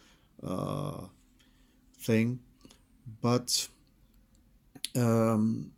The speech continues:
of course you are in an, in an, in a huge crowd, but in a special way you are very much with yourself, not caring too much about others. Yes.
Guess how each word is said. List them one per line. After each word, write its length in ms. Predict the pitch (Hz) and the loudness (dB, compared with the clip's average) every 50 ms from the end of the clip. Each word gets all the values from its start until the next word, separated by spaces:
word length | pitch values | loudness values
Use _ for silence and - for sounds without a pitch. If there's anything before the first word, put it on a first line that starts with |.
| _ _ | _ _
of 180 | - 156 - - | -6 -6 -6 -4
course 460 | - - 147 156 143 - - - 92 - | 0 2 2 4 4 4 2 2 0 -4
you 300 | - 117 127 139 123 - | 0 4 4 4 4 4
are 400 | - 117 127 135 139 139 139 127 | 2 0 2 2 2 2 2 2
in 200 | - 131 120 117 | 2 2 2 2
an, 180 | 117 113 110 - | 2 0 -2 -2
in 180 | - 120 110 110 | -2 0 0 2
an, 280 | 113 110 107 110 107 - | 2 2 0 -2 -2 -4
in 120 | - 110 110 | -2 0 2
a 60 | 110 | 2
huge 380 | 107 107 135 139 135 - - - | 2 4 4 4 4 2 -2 -2
crowd, 380 | - 131 123 110 113 123 120 - | 0 0 2 4 4 2 0 0
but 220 | - 110 107 - - - | -4 -4 -4 -4 -4 -2
in 140 | 123 113 | 0 0
a 40 | 113 | 2
special 480 | - - - - 156 156 - - 143 113 | 0 0 2 2 2 2 2 2 0 2
way 220 | 107 120 123 120 | 4 4 4 4
you 300 | 120 113 98 110 117 110 | 4 4 2 2 0 2
are 160 | 110 110 104 | 2 2 2
very 360 | 101 98 117 131 156 160 147 131 | 2 4 6 6 8 8 8 8
much 560 | 113 107 120 123 - - - - - - - - - - - - - - - - - - - | 8 6 4 4 2 2 2 2 0 -4 -8 -16 -20 -20 -20 -20 -20 -20 -20 -20 -20 -18 -2
with 240 | - 113 117 - - | 2 2 4 4 6
yourself, 800 | 117 120 123 135 135 - - 107 92 92 92 - - - - - - - - - - - - - - - - - - - - - - - - - - - - - - - - - - | 6 8 8 6 6 4 2 0 0 -2 -4 -6 -10 -12 -14 -16 -20 -20 -20 -20 -20 -20 -20 -20 -20 -20 -20 -20 -20 -20 -20 -20 -20 -20 -20 -20 -20 -20 -20 -20 -20 -20 -20 -4 0
not 220 | 110 117 - - | 0 0 0 -2
caring 360 | - - 123 127 131 135 120 | 2 6 6 8 8 6 4
too 160 | 113 - - 110 | 4 0 0 2
much 320 | 110 107 110 107 - - | 2 2 2 2 2 0
about 300 | 113 98 104 101 101 98 | 0 0 0 0 0 2
others. 480 | - 117 113 107 98 - - - - - - - - - - - - - - - - - - - - - - - - - - - - - - | 0 0 0 0 -2 -2 -4 -8 -10 -12 -16 -20 -20 -20 -20 -20 -20 -20 -20 -20 -20 -20 -20 -20 -20 -20 -20 -20 -20 -20 -20 -20 -20 -14 -10
Yes. 380 | - 98 104 110 - - - | -6 -6 -4 -2 -4 -4 -6